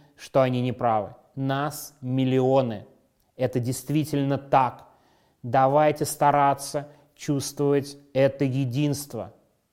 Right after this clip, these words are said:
Его, между прочим, и очень хочет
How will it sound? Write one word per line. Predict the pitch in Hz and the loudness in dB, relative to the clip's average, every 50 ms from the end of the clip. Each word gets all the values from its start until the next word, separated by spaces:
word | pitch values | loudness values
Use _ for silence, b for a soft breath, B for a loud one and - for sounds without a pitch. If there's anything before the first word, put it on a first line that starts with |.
| _ _ | _ _
Его, | 117 107 127 127 123 143 160 180 180 - - - - | -8 -6 -4 -2 0 2 2 2 2 0 -4 -10 -8
между | 127 127 135 123 110 104 123 | -6 -4 -2 -2 -2 -2 -4
прочим, | 110 - 127 131 123 113 - - - - b b b b b b b b _ | -4 -2 -4 -4 -4 -4 -6 -12 -18 -20 b b b b b b b b _
и | - 131 - - - | -4 -4 -4 -4 -2
очень | 156 160 160 160 156 160 - 160 151 139 | 2 2 4 2 2 0 -4 -4 -4 -4
хочет | - - - 151 147 139 131 - - 151 135 - - | -6 -6 -2 0 0 0 0 -2 -4 -6 -6 -6 -8